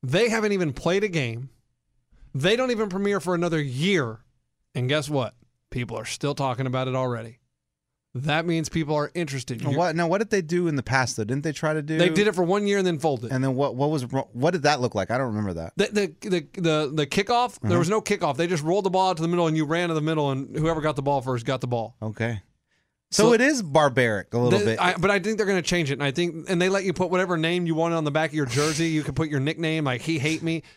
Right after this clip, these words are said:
Speaker 1: and then he got in the N F L. But yes, so it's gonna be
Speaker 2: Okay.
Speaker 1: interesting. But let's,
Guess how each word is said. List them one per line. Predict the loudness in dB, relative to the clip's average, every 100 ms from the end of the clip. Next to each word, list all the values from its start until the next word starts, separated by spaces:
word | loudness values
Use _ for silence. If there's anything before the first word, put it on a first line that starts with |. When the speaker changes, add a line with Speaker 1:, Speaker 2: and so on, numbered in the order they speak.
| _ -4
Speaker 1:
and | -2
then | 0
he | 0
got | -2
in |
the | -2
N | -2
F | -2
L. | -2
But | -2 -2
yes, | -2 -4 -10 -20 -4
so | -2
it's | 0
gonna | 0 0
be | 0
Speaker 2:
Okay. | -2
Speaker 1:
interesting. | -4 -6 -8 -10 -16 _ -2
But | 0
let's, | 2 0